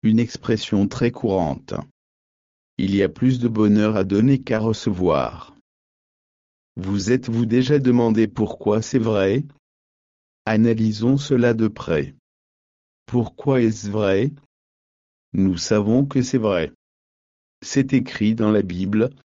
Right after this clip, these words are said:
mais pourquoi est-il vrai qu'il y a plus de bonheur à donner qu'à recevoir ? L'une des grandes bénédictions qui découle du don, si donner procure plus de bonheur que recevoir,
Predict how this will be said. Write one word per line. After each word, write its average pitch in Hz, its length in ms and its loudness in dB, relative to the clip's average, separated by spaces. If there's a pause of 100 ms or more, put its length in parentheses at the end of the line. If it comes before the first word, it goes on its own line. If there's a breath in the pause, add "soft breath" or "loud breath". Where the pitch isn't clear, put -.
(160)
mais 107 220 2
pourquoi 123 680 -2
est-il 135 360 0
vrai 123 240 2
qu'il 117 260 -2
y 98 80 4
a 95 60 2
plus 127 300 0
de 120 100 0
bonheur 107 480 4
à 98 80 2
donner 110 340 2
qu'à 117 220 -4
recevoir ? 107 880 0 (1040 loud breath)
L'une 110 320 4
des 98 140 -2
grandes 123 340 2
bénédictions 117 880 0
qui 117 180 -6
découle 143 440 -2
du 131 120 -2
don, 110 360 0 (360)
si - 320 -2
donner 104 340 4
procure 113 640 0
plus 135 220 0
de 127 80 0
bonheur 120 480 4
que 131 120 -2
recevoir, 107 1000 0